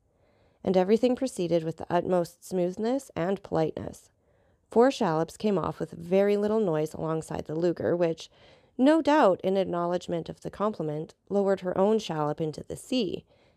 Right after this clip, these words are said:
and five boats worked so well that by two o'clock in the morning, all the cargo was out of La Jeune Amélie and on terra firma. The same night, such a man of regularity was the patron of La Jeune Amélie, the profits were divided,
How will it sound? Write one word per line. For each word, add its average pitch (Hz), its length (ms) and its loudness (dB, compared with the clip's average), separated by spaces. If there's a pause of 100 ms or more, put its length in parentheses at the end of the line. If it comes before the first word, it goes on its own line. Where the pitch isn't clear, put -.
(200)
and 180 120 -2
five 262 340 2
boats 175 320 0
worked 165 280 -4
so 302 360 2
well 269 340 2
that 175 140 -6
by 165 240 -8
two 233 220 -2
o'clock 196 380 -4
in 180 100 -2
the 160 60 -2
morning, 156 420 -2 (580)
all 233 160 6
the 294 120 2
cargo 175 380 2
was 160 180 0
out 165 120 0
of 160 140 -2
La 165 120 0
Jeune 170 240 0
Amélie 196 600 0
and 160 140 -2
on 156 180 -2
terra 151 320 -6
firma. - 520 -6 (840)
The 190 100 0
same 254 340 2
night, 156 320 -4 (400)
such 233 280 -2
a 349 40 2
man 185 220 4
of 170 100 -6
regularity 165 720 0
was 160 180 -6
the - 100 -14
patron 165 360 -4
of 160 140 -4
La 160 100 -2
Jeune 156 240 -4
Amélie, 151 640 -2 (580)
the - 80 -4
profits 220 440 0
were 320 100 0
divided, 160 600 0